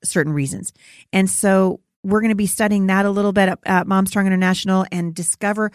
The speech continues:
why these things, why it's important that we make a distinction between these things. So in this next season of our lives,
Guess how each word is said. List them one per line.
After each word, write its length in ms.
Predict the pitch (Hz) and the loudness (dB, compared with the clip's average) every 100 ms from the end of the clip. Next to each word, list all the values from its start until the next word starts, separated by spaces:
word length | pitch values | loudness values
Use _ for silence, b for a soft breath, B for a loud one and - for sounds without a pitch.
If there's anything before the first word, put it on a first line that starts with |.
| B B | B B
why 400 | 180 185 196 226 | -2 4 4 4
these 200 | 214 202 | 0 -2
things, 280 | - 185 175 | -2 -4 -2
why 100 | 180 | -2
it's 140 | 190 | -2
important 360 | 196 180 202 - | -2 -4 -4 -4
that 80 | 165 | -2
we 120 | 160 | 0
make 180 | 160 160 | -2 -4
a 60 | |
distinction 840 | 151 156 - - 180 170 - 143 151 b b b | -4 -6 -6 -2 -2 -2 -2 -2 -4 b b b
between 460 | 185 - 185 180 170 | -6 -2 0 2 2
these 220 | 151 - | -2 -4
things. 280 | - - - B B | -8 -10 -14 B B
So 260 | B - 202 | B -2 0
in 200 | 220 240 | 0 0
this 220 | 262 277 240 | 0 0 -2
next 240 | 220 - | -4 -4
season 240 | 196 180 | -4 -2
of 100 | 180 | -2
our 140 | 185 190 | 0 0
lives, 520 | 147 131 135 165 - | -2 -4 -6 -8 -12